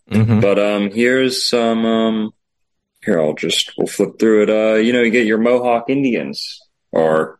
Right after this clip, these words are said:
Speaker 2: Creek or Cherokee re-, related.
Speaker 1: Mm-hmm.
Speaker 2: And what culture is most famous for their Mohawks? The Greeks.
Speaker 1: Absolutely.
Speaker 2: Right?
Speaker 1: Yeah.
Speaker 2: Um,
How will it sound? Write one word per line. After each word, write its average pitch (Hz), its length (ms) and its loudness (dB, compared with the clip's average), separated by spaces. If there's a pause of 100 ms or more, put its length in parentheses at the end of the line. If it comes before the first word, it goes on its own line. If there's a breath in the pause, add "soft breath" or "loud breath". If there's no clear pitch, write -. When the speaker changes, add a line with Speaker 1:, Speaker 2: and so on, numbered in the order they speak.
Speaker 2:
Creek 95 400 -4
or 82 100 -2
Cherokee 87 560 -2
re-, - 240 -10
related. 87 840 0 (360 loud breath)
Speaker 1:
Mm-hmm. 127 180 0
Speaker 2:
And 107 440 0 (600)
what 107 300 0
culture 120 440 2
is 98 100 -2
most 107 220 0
famous 110 240 -2
for 110 140 0
their 104 140 2
Mohawks? 113 720 -4 (1400)
The 196 60 0
Greeks. - 580 -2 (460)
Speaker 1:
Absolutely. 113 600 -2
Speaker 2:
Right? 117 80 -12 (240)
Speaker 1:
Yeah. 135 240 -4 (1300)
Speaker 2:
Um, 92 520 -2